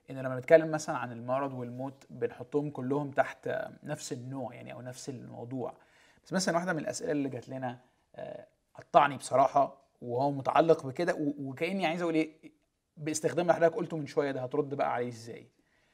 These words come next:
واحد بيقول: "سمح الله لي بتجربة، آه، قاسية بمرض،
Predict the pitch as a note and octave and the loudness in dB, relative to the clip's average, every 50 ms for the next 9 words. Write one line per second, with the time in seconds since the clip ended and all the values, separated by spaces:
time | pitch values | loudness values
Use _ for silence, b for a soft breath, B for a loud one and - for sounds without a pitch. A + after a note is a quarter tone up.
0 | _ _ _ _ - - E3 F3 E3 D#3 C#3+ C#3+ C#3 C#3 C#3+ D#3 G3+ B3 - _ | _ _ _ _ -6 -4 -2 -2 0 0 -2 0 2 2 2 0 0 -4 -12 _
1 | _ _ _ _ _ _ _ _ _ _ _ _ _ _ _ _ _ _ - - | _ _ _ _ _ _ _ _ _ _ _ _ _ _ _ _ _ _ -2 2
2 | E3 E3 D3+ - - B2+ B2 A#2+ B2+ C3 C3 C3 - - C3+ C3+ C3 C3 C3 B2+ | 2 2 2 2 -2 -4 -4 0 0 0 0 0 -2 -6 -6 -4 -4 -4 -4 -4
3 | A#2+ - A#2 A#2 B2 B2 B2+ B2+ C3 C3 C3 B2 - - B2+ A#2 A2+ A#2 A#2+ A#2+ | -4 -6 -6 -4 -4 -4 -2 2 6 8 8 8 6 4 -4 -8 -8 -8 -8 -10
4 | - - - A2+ A2 - - D3 C3 C3 C3 B2 A#2+ A#2+ A#2+ C3 C3+ C#3 C3+ C3+ | -10 -10 -10 -8 -6 -4 -2 0 0 0 0 -2 -4 -4 0 0 0 0 -2 -6
5 | - | -14